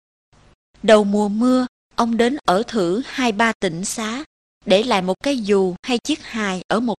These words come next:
tịnh xá, và một chiếc gậy hay bình nước ở một tịnh xá. Rồi chính ông đến an cư ở một tịnh xá khác nữa.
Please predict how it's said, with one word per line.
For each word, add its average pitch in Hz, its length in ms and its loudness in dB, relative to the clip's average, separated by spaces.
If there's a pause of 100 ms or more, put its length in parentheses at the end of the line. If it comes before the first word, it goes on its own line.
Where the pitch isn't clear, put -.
tịnh 170 180 -4
xá, 214 400 -6 (460)
và 196 180 0
một 190 200 -4
chiếc 320 140 0 (100)
gậy 185 380 2
hay 254 180 -2
bình 180 340 -2
nước 254 180 0 (220)
ở 185 140 0
một 226 180 -4 (100)
tịnh 170 220 -6
xá. 214 400 -6 (540)
Rồi 202 140 2
chính 254 240 -2
ông 254 340 0
đến 214 280 -4 (100)
an 233 240 -4
cư 233 300 -2
ở 214 120 -2
một 214 260 -6
tịnh 170 200 -4
xá 233 340 -8
khác 302 220 -6 (100)
nữa. 190 260 -4